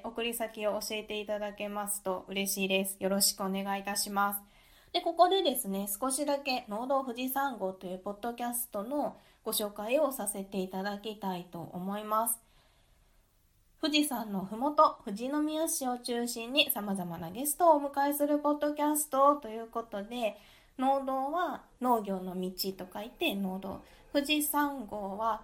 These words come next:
数字で二二三、号はバスとか電車の一号車、二号車の号ですね。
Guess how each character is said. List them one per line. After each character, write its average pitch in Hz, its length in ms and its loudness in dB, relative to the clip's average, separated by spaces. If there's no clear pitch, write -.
数 269 300 0
字 254 140 -10
で 277 200 0
二 214 320 -6
二 196 440 -4
三、 208 300 -6
号 311 300 6
は 320 340 0
バ 226 160 6
ス - 140 0
と 208 80 -6
か 190 220 -10
電 196 200 0
車 190 140 -6
の 190 100 -6
一 196 260 -6
号 233 200 -6
車、 190 140 -8
二 180 200 -8
号 190 220 -2
車 185 180 -6
の 175 140 -8
号 175 200 -8
で 190 140 -10
す 185 100 -16
ね。 285 200 -8